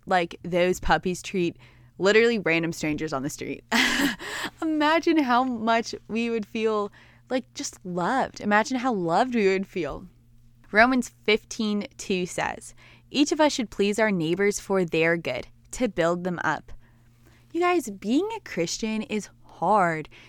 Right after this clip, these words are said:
Being a believer in high school, in college, in whatever stage of life you're in is hard. It's really hard sometimes to go against the world, to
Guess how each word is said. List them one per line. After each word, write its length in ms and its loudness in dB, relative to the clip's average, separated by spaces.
Being 160 2
a 60 6
believer 340 0
in 100 0
high 220 -2
school, 400 2
in 160 2
college, 440 6
in 140 -2
whatever 380 -2
stage 240 -4
of 100 -4
life 240 0
you're 120 -2
in 180 -4
is 220 -2
hard. 520 -4
It's 200 -2
really 200 0
hard 320 0
sometimes 420 -4
to 120 -6
go 360 0
against 360 -2
the 80 -4
world, 400 -2
to 260 -6